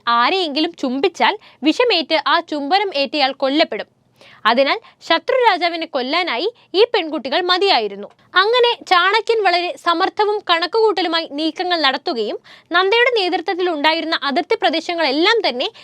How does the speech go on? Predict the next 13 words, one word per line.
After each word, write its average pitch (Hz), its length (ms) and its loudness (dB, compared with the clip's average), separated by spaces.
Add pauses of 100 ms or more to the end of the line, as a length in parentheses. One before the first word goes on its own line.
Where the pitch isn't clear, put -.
(120)
നിയന്ത്രിക്കുകയും 370 680 2
ചെയ്തു. 240 320 -2 (640)
കോപത്തോടെ 302 560 2
ശത്രുവിനെക്കുറിച്ച് 330 800 -4
ചിന്തിക്കുന്നത് 302 520 0 (160)
പ്രയോജനകരമല്ല. 277 840 2 (460)
ചാണക്യൻ 440 500 2 (200)
ശാന്തനായി 392 720 0
ചിന്തിക്കാൻ 330 440 0
തുടങ്ങി. 196 280 -8 (540)
ശത്രുവിനെ 523 540 4
മറികടക്കാൻ 403 480 0 (120)
ഒരു 349 120 -2